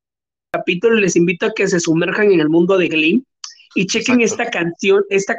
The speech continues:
Speaker 1: perdón, este homenaje y las revelaciones que hicieron de, de Madonna, que están geniales. El capítulo de... de, eh,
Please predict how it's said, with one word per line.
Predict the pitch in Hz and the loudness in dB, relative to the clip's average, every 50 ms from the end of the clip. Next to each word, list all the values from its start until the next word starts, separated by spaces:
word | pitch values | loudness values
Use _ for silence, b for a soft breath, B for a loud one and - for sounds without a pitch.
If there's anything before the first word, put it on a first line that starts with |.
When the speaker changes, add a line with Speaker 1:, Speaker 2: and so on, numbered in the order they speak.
| - - | -6 -6
Speaker 1:
perdón, | - 185 190 190 196 | -4 -2 0 0 -2
este | 208 190 - 262 | -2 -4 -2 0
homenaje | 247 247 214 185 160 170 180 196 196 185 - 202 190 226 226 b b b b | 0 0 0 0 -2 -2 -2 -4 -4 -4 -2 -2 -2 -2 -2 b b b b
y | - 190 190 | -8 -4 -4
las | 185 180 175 | -2 -2 -2
revelaciones | 180 185 185 185 - - _ _ _ _ _ _ _ _ _ _ _ _ _ _ _ _ _ _ _ _ - - 196 190 196 202 214 208 - | -2 -2 -2 -2 -4 -6 _ _ _ _ _ _ _ _ _ _ _ _ _ _ _ _ _ _ _ _ -8 -2 0 0 2 2 0 -2 -2
que | 190 170 | -2 -2
hicieron | 170 165 - 185 190 190 190 202 202 190 | -2 -2 -2 -2 0 2 2 4 4 2
de, | 175 156 147 139 135 135 - _ _ _ _ _ _ _ _ _ - - _ - | 2 2 2 0 0 -2 -4 _ _ _ _ _ _ _ _ _ -20 -20 _ -6
de | 165 190 202 196 | -2 -2 0 0
Madonna, | 180 175 170 175 185 190 190 208 214 | 0 0 0 0 0 0 0 -2 -4
que | 220 202 | -6 -8
están | - - 185 185 196 | -8 -6 -4 -2 -2
geniales. | 196 - - 170 147 151 151 160 160 160 151 156 202 233 - B B B B B B B | -2 -2 -4 -2 0 0 0 0 0 0 0 0 -2 -4 -6 B B B B B B B
El | - 170 170 170 | -6 -4 -4 -2
capítulo | 175 170 - 190 185 - - 214 196 185 | -4 -4 -4 -4 -4 -2 0 2 2 2
de... | 170 151 - _ _ _ _ _ _ _ _ _ _ _ _ _ _ _ _ _ _ _ _ _ - | 0 -2 -6 _ _ _ _ _ _ _ _ _ _ _ _ _ _ _ _ _ _ _ _ _ -6
de, | 156 156 151 147 147 143 143 143 b b b b b b | -4 -2 -2 0 -2 -2 -4 -6 b b b b b b
eh, | - 151 143 143 143 143 143 | -2 0 0 2 0 2 0